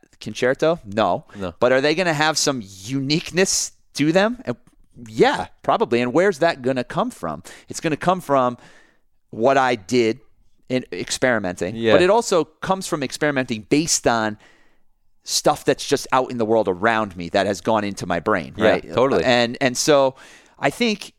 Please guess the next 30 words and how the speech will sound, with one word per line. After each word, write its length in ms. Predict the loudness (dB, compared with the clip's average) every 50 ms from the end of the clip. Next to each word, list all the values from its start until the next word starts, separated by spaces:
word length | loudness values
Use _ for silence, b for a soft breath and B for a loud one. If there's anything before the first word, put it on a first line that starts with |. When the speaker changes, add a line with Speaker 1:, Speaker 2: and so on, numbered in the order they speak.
| _ -8
Speaker 1:
what's 300 | -2 0 0 0 0 -2
interesting 480 | -6 -4 -4 -4 -4 -4 -4 -4 -2
is 220 | -2 -2 -2 -2 -2 -2
if, 180 | -4 -4 -4 -4
if 160 | -4 -4 -2 0
the 120 | -2 -2
goal, 540 | 0 2 2 4 4 4 2 2 0 -2 -2 -2
and 100 | -2 -2
I 80 | -2
think 380 | -4 -6 -8 -6 -6 -6 -6 -8 _ _ _ _ -16 -10 -6
another 260 | -2 0 2 2 2
thing 180 | 0 -2 -2 -2
that 100 | -2 -2
he's 200 | -4 -6 -10 -6
talking 280 | -2 0 0 0 0
about 180 | 0 0 0 0
here 200 | 0 0 0 0
is 200 | 0 -2 -2 0
if, 220 | 0 -2 -2 -6 -10 -8
if 140 | -8 -6 -4
we 120 | -2 -4 -2
wanna 360 | 0 2 2 2 2 2 0
be 120 | 0 0 0
able 140 | 2 0
to 60 | -2 -4
think 520 | -6 -8 -10 -6 -4 -4 -4 -6 -12 -20 _ -10
critically 520 | -4 0 0 0 0 -2 -2 -2 0 0
and 120 | -2 -4 -4
be 140 | -4 -4 -4
creative, 640 | -4 -2 0 2 4 2 2 0 -2 -8 -14 -20